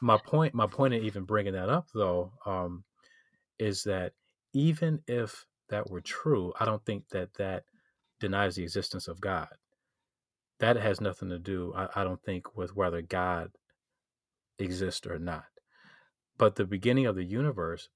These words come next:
I think, does. There, when you talk about science, the reason that science, the very reason that science, uh, is, is able to occur is that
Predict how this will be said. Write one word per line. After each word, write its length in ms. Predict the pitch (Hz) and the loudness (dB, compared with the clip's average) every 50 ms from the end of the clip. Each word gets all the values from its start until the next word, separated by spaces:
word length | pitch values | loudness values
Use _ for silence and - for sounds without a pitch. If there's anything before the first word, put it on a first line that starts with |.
| _ - | _ -6
I 80 | 101 | -6
think, 320 | 92 - - 90 85 - - | -6 -4 -6 -8 -8 -8 -6
does. 460 | - 139 151 107 - - - - - _ _ - - - - _ _ _ _ _ _ _ _ _ | -4 -4 -4 -4 -6 -10 -14 -20 -20 _ _ -20 -20 -20 -20 _ _ _ _ _ _ _ _ _
There, 360 | 104 101 117 123 127 131 123 123 - | 0 4 6 6 6 6 4 2 0
when 180 | - 104 104 104 | -2 -2 -2 -2
you 60 | 104 | -4
talk 300 | - - 143 147 156 - | -4 -4 -2 0 0 0
about 240 | 131 117 107 95 - | 2 2 2 2 0
science, 560 | - - - 110 107 95 85 82 85 - - _ _ _ _ _ _ | -2 -2 0 0 0 0 -2 -4 -8 -14 -18 _ _ _ _ _ _
the 100 | 107 104 | -4 0
reason 320 | 107 135 165 - 170 147 | 2 2 4 4 2 2
that 160 | 123 107 - | 0 0 -2
science, 800 | - - - - 110 110 113 110 90 82 - - - - - - _ _ _ _ _ _ _ _ - _ _ | -2 -4 -2 0 0 2 2 0 -2 -4 -6 -10 -14 -14 -14 -16 _ _ _ _ _ _ _ _ -20 _ _
the 120 | - 110 101 | -2 -2 2
very 560 | - 135 147 170 180 185 180 165 147 123 - - _ _ | 6 6 8 8 6 6 4 4 2 0 -2 -8 _ _
reason 280 | - 113 117 120 117 107 | -2 -2 -2 -2 -2 -2
that 140 | 98 92 - | -4 -4 -4
science, 680 | - - - 107 107 107 98 90 87 - - - - - _ _ - | -6 -4 -2 -2 0 0 0 -2 -2 -4 -6 -8 -10 -14 _ _ -10
uh, 300 | - 90 85 82 85 - - _ | -8 -6 -6 -8 -8 -10 -12 _
is, 460 | - 101 98 95 92 90 90 - - - _ _ _ _ _ _ _ _ _ _ _ _ _ - | -8 -6 -4 -4 -4 -4 -6 -8 -8 -10 _ _ _ _ _ _ _ _ _ _ _ _ _ -4
is 120 | 101 - - | -4 -2 0
able 320 | 110 110 107 104 104 101 | 0 0 0 0 -2 -4
to 160 | - - 98 | -4 -4 -6
occur 420 | 87 90 - - - 123 117 101 90 | -6 -6 -8 -4 0 2 2 2 2
is 160 | 92 92 95 | 0 -2 -2
that 240 | 101 98 92 90 | 0 0 0 0